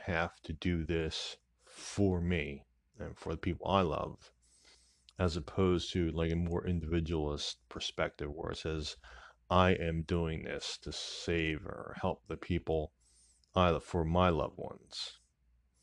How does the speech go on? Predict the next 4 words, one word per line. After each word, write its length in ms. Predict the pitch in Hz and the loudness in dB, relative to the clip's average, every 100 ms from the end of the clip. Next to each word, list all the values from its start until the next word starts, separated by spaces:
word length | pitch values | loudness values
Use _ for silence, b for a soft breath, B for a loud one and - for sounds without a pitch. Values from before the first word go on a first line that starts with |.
| _ _ _ _ _ _ | _ _ _ _ _ _
And 540 | 87 78 73 - 50 - | -6 -6 -6 -10 -14 -12
since 360 | - 87 80 | -8 -6 -4
I 160 | 80 78 - - | -2 -4 -6 -8
respect 840 | 87 - - 107 101 - - - | -6 -4 6 6 6 -6 -12 -14